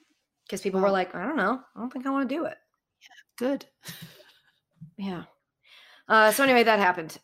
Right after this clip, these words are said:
Speaker 1: Um, the Raiders beat the Panthers thirty-four to thirty. Um,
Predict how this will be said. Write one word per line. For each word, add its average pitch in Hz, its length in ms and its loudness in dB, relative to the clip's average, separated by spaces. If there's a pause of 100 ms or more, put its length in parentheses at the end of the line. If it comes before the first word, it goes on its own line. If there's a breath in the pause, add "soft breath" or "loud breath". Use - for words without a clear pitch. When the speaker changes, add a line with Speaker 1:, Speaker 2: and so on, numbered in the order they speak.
Speaker 1:
Um, 202 720 2 (800)
the 208 760 2
Raiders 240 600 0
beat 262 180 -4
the - 80 -20
Panthers 233 640 -4
thirty-four 214 420 -2
to 190 80 -2
thirty. 208 580 -4 (840)
Um, 175 720 -2